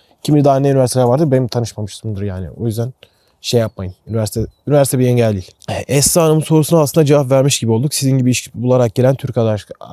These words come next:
Türk arkadaşlarınız var mı? Ayda bir görüştüğümüz için her buluştuğumuzda yeni bir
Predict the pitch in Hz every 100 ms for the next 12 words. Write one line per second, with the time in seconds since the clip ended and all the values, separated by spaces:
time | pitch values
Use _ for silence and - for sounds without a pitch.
0 | - - 139 127 110 110 104 - 95 95
1 | 127 143 131 147 151 _ 139 139 151 160
2 | 160 151 156 - 185 190 127 190 156 143
3 | 220 202 170 175 - 143 147 131 156 170
4 | 160 143 143 147 143